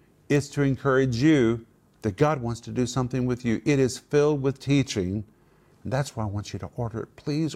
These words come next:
order it today by going to renner dot org or by giving us a call. And we want you to get their free study guide, which we're offering, and today is the last day we're offering it.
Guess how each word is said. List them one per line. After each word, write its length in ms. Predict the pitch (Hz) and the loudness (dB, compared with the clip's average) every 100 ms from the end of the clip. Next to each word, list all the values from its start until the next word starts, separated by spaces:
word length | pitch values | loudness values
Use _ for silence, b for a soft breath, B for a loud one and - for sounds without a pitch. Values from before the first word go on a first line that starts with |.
| - | -4
order 320 | 127 131 131 | -4 -2 -2
it 100 | 117 | -4
today 320 | - 110 107 | -4 0 0
by 200 | 113 107 | 0 -4
going 260 | 92 104 123 | -2 -2 -2
to 80 | 98 | -2
renner 320 | 104 127 127 | -2 -2 -2
dot 160 | 127 117 | 0 2
org 280 | 101 104 | 2 2
or 240 | 104 101 107 b b | 2 2 0 b b
by 80 | - | -6
giving 340 | 82 98 107 107 | -4 -2 -2 -4
us 180 | 104 - | -6 -8
a 60 | 123 | -10
call. 520 | - - 185 139 - | -2 2 2 2 -4
And 460 | - 190 165 180 170 B B B B B - | -2 0 2 0 -4 B B B B B 2
we 100 | 139 | 4
want 240 | 156 151 | 4 2
you 60 | 165 | 2
to 60 | |
get 160 | 139 139 | 2 0
their 120 | 135 | -2
free 300 | - 143 160 | 0 2 2
study 340 | 156 151 143 | 0 -2 -2
guide, 280 | 131 120 120 | -2 -2 -2
which 200 | 117 113 | -6 -4
we're 160 | 113 104 | 0 2
offering, 420 | 123 123 143 135 | 2 0 -2 -2
and 120 | 120 113 | -2 0
today 220 | 113 113 | 2 2
is 160 | 104 | 0
the 120 | 95 95 | 0 0
last 340 | 113 120 - | 0 -2 -4
day 240 | 101 98 98 | -2 -2 -4
we're 200 | 92 92 | -2 0
offering 360 | 95 - 80 | 0 -4 -8
it. 100 | 78 | -8